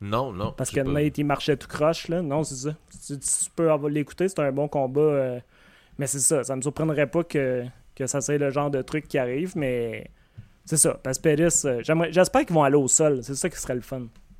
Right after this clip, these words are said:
Speaker 2: Parce
Speaker 1: Ouais.
Speaker 2: que les deux, c'est des dieux du jiu-jitsu, puis
Speaker 1: Ouais.
Speaker 2: ça serait vraiment cool de voir, euh, qu'est-ce qui se passerait, là, mais le
Speaker 1: Mais ça va clairement rester debout, là.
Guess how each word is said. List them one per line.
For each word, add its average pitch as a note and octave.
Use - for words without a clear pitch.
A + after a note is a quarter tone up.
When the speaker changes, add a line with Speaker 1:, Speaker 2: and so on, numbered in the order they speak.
Speaker 2:
Parce A2
Speaker 1:
Ouais. G#2
Speaker 2:
que D#3
les D3
deux, F3+
c'est F3+
des C#3
dieux C3+
du C#3+
jiu-jitsu, C3+
puis E3+
Speaker 1:
Ouais. G#2
Speaker 2:
ça C3+
serait C3+
vraiment C#3+
cool D#3+
de C#3+
voir, C3
euh, B2
qu'est-ce D3+
qui -
se -
passerait, C#3
là, F#3+
mais D3
le C3
Speaker 1:
Mais G#2
ça A2+
va G#2
clairement A2+
rester G#2
debout, F#2
là. C#3+